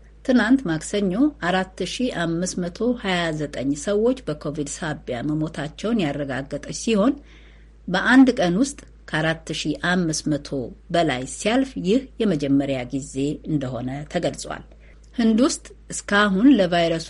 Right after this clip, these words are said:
ከተጋለጡት ከሃያ አምስት ነጥብ አራት ሚሊዮን ሰዎች ውስጥ ህይወታቸውን ያጡት ሁለት መቶ ሰማንያ ሦስት ሺ ሁለት መቶ አርባ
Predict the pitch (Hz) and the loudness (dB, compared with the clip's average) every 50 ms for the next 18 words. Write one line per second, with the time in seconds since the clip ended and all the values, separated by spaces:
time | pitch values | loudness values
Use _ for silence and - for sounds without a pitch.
0 | 233 247 247 202 185 - 180 165 170 165 165 170 170 180 185 - 262 247 - - | -4 -4 -4 -4 -2 -2 -2 0 0 0 0 0 0 0 0 0 -2 -4 -4 -4
1 | - 202 185 190 185 180 175 170 165 165 165 165 - - 170 160 156 - 151 151 | -4 -2 0 0 0 0 0 0 -2 -2 -4 -4 -6 -4 -4 -2 -2 -2 -4 -4
2 | 156 151 147 143 135 139 - - 165 170 175 170 151 151 139 135 143 147 - - | -4 -2 -2 -4 -4 -6 -6 -6 -6 -4 -4 -2 -2 -2 -2 -2 -2 -4 -2 0
3 | 214 208 208 220 226 226 226 - 277 262 269 - - 196 190 185 170 175 170 151 | 0 2 2 2 0 0 0 -2 -2 -2 -2 0 2 2 4 2 2 0 -2 -4
4 | 147 - - - 131 143 160 165 170 185 196 196 196 - - 233 277 294 - - | -4 -6 -6 -4 -2 0 0 0 0 0 0 -2 -4 -4 -2 -2 -2 -2 -2 -8
5 | - - - - - - - - - - - 240 233 247 247 - 220 202 190 196 | -20 -20 -20 -20 -20 -20 -20 -20 -6 0 4 6 6 6 6 4 2 2 2 2
6 | - 190 202 233 240 - 202 190 180 160 160 160 151 147 - - 196 196 196 - | 2 2 2 2 2 0 0 2 2 2 2 2 0 0 -2 -2 -2 -2 -2 -4
7 | - 190 190 - - - 254 277 269 - - 190 175 160 - - 156 143 139 - | -6 -6 -4 -4 -2 2 2 2 2 2 2 0 0 0 -2 -2 -4 -4 -4 -4
8 | - 143 143 - - 190 185 185 180 170 | -6 -8 -8 -6 -2 0 0 0 0 0